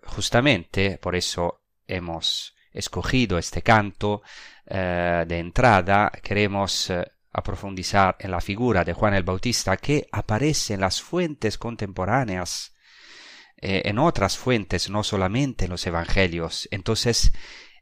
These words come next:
eh, está presente en toda su historicidad. Flavio Josefo, historiador del primer siglo después de Cristo, aporta un testimonio de enorme importancia sobre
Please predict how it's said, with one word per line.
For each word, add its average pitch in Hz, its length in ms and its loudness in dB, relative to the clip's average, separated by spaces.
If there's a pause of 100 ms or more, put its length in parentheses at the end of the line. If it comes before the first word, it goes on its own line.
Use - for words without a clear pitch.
eh, 95 1300 -6
está - 280 2
presente 117 640 2
en 113 100 -2
toda 143 240 4
su 90 140 -4
historicidad. 82 800 -4 (600)
Flavio 104 360 6
Josefo, - 600 2
historiador 95 680 -2 (760)
del 92 180 -2
primer 95 300 -2
siglo 87 340 0
después 92 300 -6
de 92 100 -2
Cristo, 123 420 -2
aporta 147 380 0
un 107 100 -6
testimonio 113 640 -2
de 107 240 0
enorme 117 680 0
importancia 87 800 -2
sobre 90 520 -4